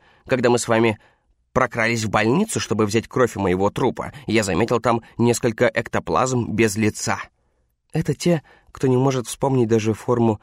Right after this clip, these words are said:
собственного лица. Впечатляющее зрелище. Голова гладкая, как воздушный шар. Люси встает и подходит к окну.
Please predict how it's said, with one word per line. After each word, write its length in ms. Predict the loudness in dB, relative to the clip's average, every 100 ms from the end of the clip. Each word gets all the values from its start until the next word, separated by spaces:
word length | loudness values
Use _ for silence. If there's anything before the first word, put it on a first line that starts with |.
| -8
собственного 560 | -4 -4 -4 -2 0
лица. 460 | 0 -2 -4 -8 -12 _ _ _ _
Впечатляющее 880 | -10 -4 -2 0 0 -2 -2 -2 -2
зрелище. 540 | -2 -4 -4 -6 -8 -10 -10
Голова 340 | 0 2 4 2
гладкая, 440 | 2 2 2 -2
как 200 | 0 -2
воздушный 540 | 0 0 0 0 0 -2
шар. 360 | -2 -6 -8 _ _ _ _ -4
Люси 320 | -4 -2 -2
встает 420 | -2 -2 -2 -2
и 40 |
подходит 420 | -2 -2 -2 -4 -4
к 60 |
окну. 340 | -6 -8 -12